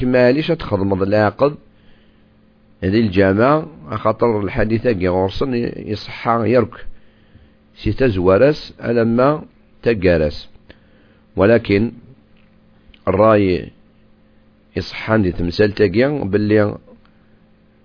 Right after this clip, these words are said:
أولني أنقارو أثان ورصحارة "واجعلوه في المساجد" ورصحارة.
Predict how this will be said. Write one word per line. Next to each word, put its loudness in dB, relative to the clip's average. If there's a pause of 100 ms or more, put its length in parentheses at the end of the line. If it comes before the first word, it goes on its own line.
(340)
أولني 4
أنقارو 2 (540)
أثان 0
ورصحارة -2
"واجعلوه 0
في -4
المساجد" -2 (560)
ورصحارة. 0